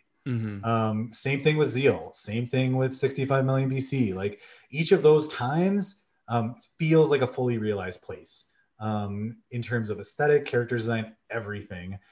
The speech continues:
Speaker 2: which is really hard to do. Like, most games have to come up with one look, one style, one era. This game takes, what, five, four or five? Um, and it just, it makes it work.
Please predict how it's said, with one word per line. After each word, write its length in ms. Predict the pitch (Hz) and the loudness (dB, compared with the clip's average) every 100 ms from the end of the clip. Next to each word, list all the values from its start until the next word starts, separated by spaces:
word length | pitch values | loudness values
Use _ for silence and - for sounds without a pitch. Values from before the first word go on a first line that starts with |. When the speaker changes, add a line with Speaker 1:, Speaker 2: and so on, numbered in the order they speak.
| - - | -18 -10
Speaker 2:
which 160 | 156 | -2
is 100 | 185 | 0
really 300 | 160 180 196 | 2 8 10
hard 180 | 190 180 | 10 8
to 80 | 175 | 4
do. 260 | 170 196 113 | 6 6 6
Like, 220 | 110 110 | 2 2
most 240 | 135 160 | 2 2
games 300 | 175 175 165 | 4 4 4
have 180 | - 127 | 0 -2
to 120 | 147 | 0
come 260 | 131 - 120 | -2 -2 -2
up 80 | 120 | -2
with 120 | 98 | -2
one 220 | 98 160 | 2 4
look, 280 | 131 131 - - _ _ | 4 4 0 -16 _ _
one 200 | 107 131 | -4 -4
style, 440 | - 117 117 113 95 | 0 2 4 2 2
one 240 | 120 - | 0 0
era. 480 | 180 202 143 131 127 - - | 2 4 6 2 0 -10 -10
This 140 | - 156 | -4 0
game 400 | 220 226 165 135 | 4 4 2 -2
takes, 360 | - 139 135 - | -4 -4 -4 -8
what, 220 | 101 - _ | -10 -10 _
five, 480 | 90 127 214 233 180 - | -6 0 0 0 -6 -4
four 220 | 151 147 | 0 2
or 40 | |
five? 460 | 160 101 120 202 220 202 - | 0 0 0 0 -2 -6 -2
Um, 400 | 127 123 117 131 | 0 0 0 -4
and 220 | 127 135 | -2 -2
it 160 | 135 135 | -2 -2
just, 280 | 143 139 - | -4 -6 -8
it 200 | 131 123 | -12 -8
makes 220 | 139 156 | -6 -6
it 100 | - | -4
work. 320 | 120 143 - | -4 -4 -6